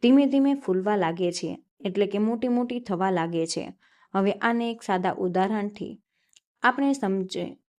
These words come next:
કે માની લ્યો કે તમારી પાસે પાણીની એક નરમ પાઇપ છે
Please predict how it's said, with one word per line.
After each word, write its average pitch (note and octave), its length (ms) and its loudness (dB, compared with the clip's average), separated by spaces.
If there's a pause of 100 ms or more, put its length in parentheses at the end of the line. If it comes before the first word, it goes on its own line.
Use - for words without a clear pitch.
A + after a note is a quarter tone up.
કે G3+ 80 0
માની G3+ 340 2
લ્યો F3 320 -2
કે G3 80 2
તમારી A3+ 400 0
પાસે A3+ 320 -4
પાણીની B3 520 -4
એક F#3 220 -4
નરમ A#3+ 340 0
પાઇપ F3+ 360 -2
છે E3+ 220 -6